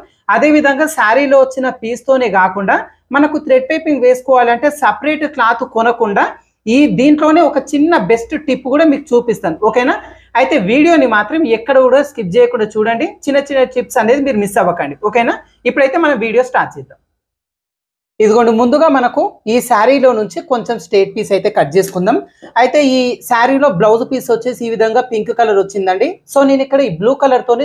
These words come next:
థ్రెడ్ పైపింగ్ వేయాలనుకుంటున్నాను. అందుకోసం ఇదిగోండి ఈ పింక్ కలర్ కాకుండా only బ్లూ కలర్ వచ్చేలాగానే ఇక్కడ స్ట్రైట్ పీస్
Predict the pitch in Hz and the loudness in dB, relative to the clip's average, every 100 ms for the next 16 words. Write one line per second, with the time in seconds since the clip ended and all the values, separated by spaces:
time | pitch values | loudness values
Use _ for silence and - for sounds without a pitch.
0 | 277 220 - 226 220 214 190 196 185 175 | 0 0 2 0 0 0 2 4 2 -4
1 | 180 175 185 349 - _ _ _ 226 269 | -10 -12 -8 -8 -10 _ _ _ 0 0
2 | 277 277 285 311 214 190 190 214 226 240 | 2 0 0 -2 -2 -2 -2 -2 -4 -6
3 | 226 277 262 220 185 180 190 202 320 415 | -6 -2 2 2 2 2 0 0 0 -2
4 | _ _ 214 226 285 294 185 190 269 - | _ _ 2 4 4 -2 -2 -2 -2 0
5 | 262 226 214 240 233 220 220 247 302 - | 0 0 -2 -2 2 2 0 -2 -4 -2
6 | 269 415 - - - 240 233 247 | -2 -2 -10 -10 2 2 2 -4